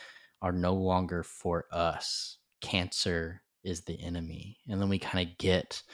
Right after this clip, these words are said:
everything we're talking about, the big, like, kind of reveal of it, of, like, why are, why is there difference between you and your husband doesn't come until, like, almost the very end of the poem. And just, like, it takes a lot of skill to, like, you know,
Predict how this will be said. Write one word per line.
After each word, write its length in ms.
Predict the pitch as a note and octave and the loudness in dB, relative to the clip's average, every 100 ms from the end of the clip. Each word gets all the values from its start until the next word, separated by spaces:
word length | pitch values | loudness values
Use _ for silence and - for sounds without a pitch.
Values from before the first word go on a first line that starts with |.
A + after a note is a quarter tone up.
| - - - _ _ _ _ - | -20 -20 -20 _ _ _ _ 2
everything 460 | A#2+ A2 - G2+ | 6 6 4 2
we're 100 | F#2+ | 2
talking 380 | F#2+ A2+ A2+ G#2+ | 4 6 8 6
about, 200 | F#2 F2+ | 2 0
the 100 | G#2 | 0
big, 280 | F2+ G2+ G2+ | 2 4 6
like, 180 | F#2+ F#2+ | 4 2
kind 180 | - G2 | 2 2
of 120 | F2 | 2
reveal 600 | F2+ F2 F2+ G2 A#2+ G#2 | 2 0 2 6 8 8
of 180 | F2 F2 | 6 4
it, 100 | F2 | 2
of, 180 | F2 F#2+ | 2 2
like, 220 | F2 - | 0 0
why 840 | F2 F2+ F#2+ F#2+ F#2 F2+ F2+ G2 - - - _ _ _ _ _ _ _ _ _ - | 6 10 10 10 10 8 6 2 -4 -20 -20 _ _ _ _ _ _ _ _ _ 2
are, 280 | G2 F#2+ - | 4 6 4
why 220 | F#2+ G#2 | 6 8
is 120 | F#2+ | 8
there 100 | F#2+ | 4
difference 400 | F2 F#2 G2+ E2+ | 2 2 0 -4
between 380 | - F#2+ - F2+ | -4 -4 0 0
you 120 | F2+ | 2
and 100 | F#2 | 2
your 80 | F2 | 2
husband 460 | F2+ G2 A2+ G2 F2 | 2 4 4 4 2
doesn't 220 | F2 F#2+ | 2 0
come 260 | - G#2 G#2 | 2 4 6
until, 260 | F2+ - | 4 2
like, 200 | F2 F2 | 0 0
almost 280 | F#2+ F#2 - | 0 -2 -2
the 80 | F2 | -4
very 300 | F2 F2 E2+ | 0 0 0
end 120 | E2+ | -2
of 80 | E2 | -4
the 60 | D#2+ | -6
poem. 640 | - - F#2+ F#2 E2 D2+ | -8 -6 -4 -4 -4 -8
And 140 | D#2 | -10
just, 200 | F2 - | -8 -8
like, 320 | F2 E2+ - - _ | -6 -8 -10 -20 _
it 120 | B2 B2 | 2 4
takes 220 | D#3+ C#3 | 4 6
a 60 | |
lot 280 | A2+ G#2 B2 | 8 10 10
of 80 | B2 | 8
skill 340 | - A2 A#2+ | 4 6 6
to, 180 | A#2 - | 6 4
like, 320 | F2+ F2 - | 6 6 2
you 80 | G2+ | 2
know, 180 | F#2 F2 | 4 2